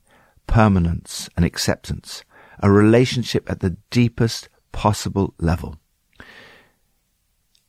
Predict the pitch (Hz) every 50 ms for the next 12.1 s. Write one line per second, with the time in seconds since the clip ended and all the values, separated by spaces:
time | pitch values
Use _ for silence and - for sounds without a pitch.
0 | _ - 131 127 - 143 131 123 113 135 135 127 - 104 104 98 - 98 98 101
1 | 104 107 113 117 117 120 123 120 113 117 113 113 107 - - - 117 113 104 -
2 | - - 76 76 - - 78 - - 101 104 92 - - - - - - - -
3 | - - 127 135 131 - - 151 147 139 - - 143 131 123 107 - - - -
4 | 135 127 123 120 127 131 _ _ _ _ - - - _ - 85 76 67 76 76
5 | 73 78 90 104 107 107 107 107 110 110 - _ _ _ _ _ _ _ _ -
6 | 95 90 - - - 101 95 92 92 85 - _ _ _ _ _ _ _ - 92
7 | 87 - 85 - - 87 80 69 - - - 69 69 _ _ _ _ _ _ _
8 | _ _ _ _ _ _ _ _ _ _ _ - - - - - - _ _ _
9 | _ _ _ - 92 98 107 104 - - - - 92 92 87 82 76 71 - -
10 | - 80 92 98 87 - - 92 85 85 82 - - - - - 78 80 - -
11 | - 85 - _ _ - - 151 143 - _ _ - 127 117 113 113 110 113 110
12 | -